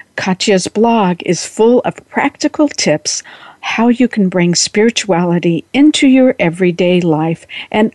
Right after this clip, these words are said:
upgrade your happiness level. She works throughout the world as she offers her powerful coaching sessions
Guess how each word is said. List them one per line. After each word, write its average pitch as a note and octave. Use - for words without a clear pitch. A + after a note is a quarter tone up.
upgrade F#3
your F3+
happiness E3
level. C#3+
She -
works G3+
throughout F3+
the C4+
world D#3+
as E3
she -
offers F#3+
her C#3
powerful F#3+
coaching F#3
sessions D3+